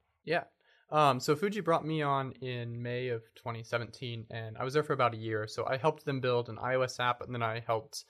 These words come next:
also start on an Android app, uh, which they were going to use for, um, quick access to campaigns, uh, depending on which social media network you were using. Uh, the app did not end up panning out, so it was a great learning experience for me.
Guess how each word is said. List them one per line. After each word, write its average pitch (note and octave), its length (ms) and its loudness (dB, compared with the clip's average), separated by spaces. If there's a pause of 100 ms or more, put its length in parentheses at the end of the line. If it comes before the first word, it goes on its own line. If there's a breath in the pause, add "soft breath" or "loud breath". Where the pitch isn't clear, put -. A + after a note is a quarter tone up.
(240 soft breath)
also A#2+ 240 0
start A2+ 420 2
on A#2 160 -2
an A#2 100 -6
Android A#2 340 -2
app, A2 240 -8 (340 soft breath)
uh, A#2 140 2
which C3+ 180 0
they D3 100 4
were C#3 100 2
going F#3+ 240 4
to C#3+ 60 -2
use C3 240 -2
for, A#2+ 580 2
um, A2+ 320 -8
quick D3 200 0
access B2+ 400 2
to - 100 -12
campaigns, A#2 640 -4
uh, A2+ 220 -6 (160)
depending B2 360 -4
on A2+ 180 -4
which A2+ 200 -6
social A#2+ 260 -4
media A2+ 260 -4
network A2 340 -6
you A2+ 80 -10
were G#2+ 60 -8
using. A#2+ 400 -6 (400 soft breath)
Uh, A#2 180 -4 (120)
the C#3+ 140 6
app E3+ 260 6
did D3 120 0
not C#3 220 2
end C3+ 120 0
up - 100 2
panning A#2+ 300 -4
out, A2+ 260 -2
so A2 340 -4
it C3 80 -8
was C3 180 0
a C3+ 60 -4
great C#3+ 320 2
learning C3+ 220 0
experience A#2+ 480 -6
for B2+ 100 -10
me. A#2+ 300 -4